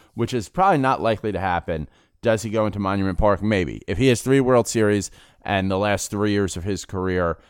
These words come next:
end up being the, the best three years of his career, then yeah, there's a good chance. But I think a big part of deciding who goes into Monument Park, uh, and numbers retired, especially, like, for the recent ones,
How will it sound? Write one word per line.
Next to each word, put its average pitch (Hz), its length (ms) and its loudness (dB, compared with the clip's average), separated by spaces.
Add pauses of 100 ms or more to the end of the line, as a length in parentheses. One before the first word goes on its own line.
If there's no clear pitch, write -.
(180)
end 95 200 -2
up 90 140 -4
being 90 260 -4
the, 87 260 -4
the 85 140 -8
best 87 340 -4
three 92 180 -4
years 82 260 -6
of 78 80 -10
his 80 180 -10
career, 78 480 -6 (440)
then 101 260 0
yeah, 82 300 0
there's 92 200 -4
a 90 40 -10
good 90 120 -6
chance. 101 380 -4 (440)
But 139 280 8
I 135 120 6
think 170 200 0
a 208 40 2
big 131 300 -2
part 120 400 4
of 107 320 2
deciding 107 760 -2
who 107 200 -8
goes 107 220 -4
into 104 140 -4
Monument 98 380 -4
Park, 95 340 -4 (120)
uh, 87 220 -4
and 87 160 -4
numbers 92 340 -6
retired, 101 420 -4
especially, 98 440 -8
like, 95 140 -6
for - 120 -10
the 82 100 -6
recent 95 320 -8
ones, 139 280 -6